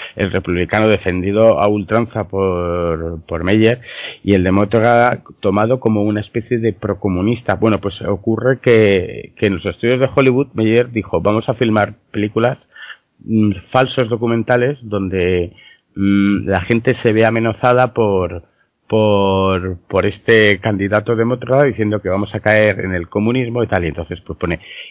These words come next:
imágenes de figurantes falsos a-, bajando de los trenes que son homeless, hablando y tal, no sé qué, eh, gente que decía que era gente humilde, pro-, anuncios de radio y todo, gente que era humilde y tal, luego, si-, luego decían, "No, no, si esta tía no es humilde, esta tía está la actriz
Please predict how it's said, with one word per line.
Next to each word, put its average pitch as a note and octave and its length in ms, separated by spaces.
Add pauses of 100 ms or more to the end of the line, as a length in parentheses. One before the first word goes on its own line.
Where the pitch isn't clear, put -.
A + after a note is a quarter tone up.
imágenes F2 540
de E2 100
figurantes F2+ 600
falsos A2 500
a-, F2+ 60
bajando G2+ 400
de G2 100
los F#2+ 180
trenes F#2+ 400 (160)
que F2+ 60
son G2 200 (120)
homeless, G2 480
hablando F#2+ 400
y F2+ 60
tal, A2 340
no G2 100
sé G2 140
qué, G#2+ 200 (460)
eh, G2+ 220
gente A2 400
que A2 100
decía G#2+ 480
que G#2+ 140
era G#2+ 440
gente C#3 340
humilde, C#3+ 340 (120)
pro-, G2 200
anuncios A#2+ 480
de A2+ 80
radio A2+ 320
y F2+ 40
todo, A2+ 260 (280)
gente B2 340
que A#2+ 80
era A#2 140
humilde A#2 320
y G2+ 40
tal, A#2+ 180
luego, G2 180
si-, D#2+ 240
luego F2 200
decían, D2+ 360
"No, E2 100
no, F#2 200
si - 140
esta - 180
tía F#2 220
no A2 80
es - 80
humilde, G2 380
esta - 200
tía F2+ 200
está - 220
la F2+ 80
actriz G#2+ 340